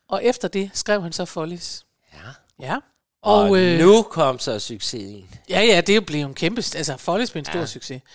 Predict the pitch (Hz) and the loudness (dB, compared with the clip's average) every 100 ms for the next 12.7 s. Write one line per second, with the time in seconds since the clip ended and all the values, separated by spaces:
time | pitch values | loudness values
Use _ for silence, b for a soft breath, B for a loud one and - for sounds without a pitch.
0 | B 110 104 175 160 151 143 143 - 156 | B -6 -2 2 2 2 -4 -14 -4 -4
1 | - 156 185 214 - 180 151 156 165 147 | -2 0 0 0 -10 -10 -10 -8 -8 -4
2 | - 180 175 - - - 202 196 220 208 | -2 -2 -4 -14 -10 2 4 4 2 0
3 | 220 156 160 - 175 202 196 220 202 156 | 0 -2 -4 -2 0 0 0 -4 -6 -8
4 | 147 180 180 - 226 220 135 - 147 151 | -6 -8 -10 -6 -6 -6 -8 -12 -10 -12
5 | 151 139 143 - 143 151 170 147 170 131 | -12 -12 -10 -10 -8 -8 -6 -8 -10 -14
6 | - 131 139 - 143 135 143 151 147 151 | -10 -8 -8 -10 -14 -12 -12 -10 -12 -10
7 | 143 143 - 135 - 143 139 _ B B | -10 -12 -16 -16 -12 -14 -14 _ B B
8 | B B B - 202 254 262 254 220 208 | B B B -4 2 2 2 0 0 0
9 | 208 202 202 - 233 247 302 233 185 175 | 0 -2 -4 -4 0 4 4 2 0 -2
10 | - 262 233 180 165 156 - 185 190 247 | -2 -4 -4 -6 -6 -6 -4 -2 -2 -4
11 | - - 185 170 175 196 226 214 - 185 | -8 -6 -6 -4 -2 -2 -2 -4 -2 -6
12 | 190 185 160 - 165 156 | -6 -6 -6 -6 -6 -6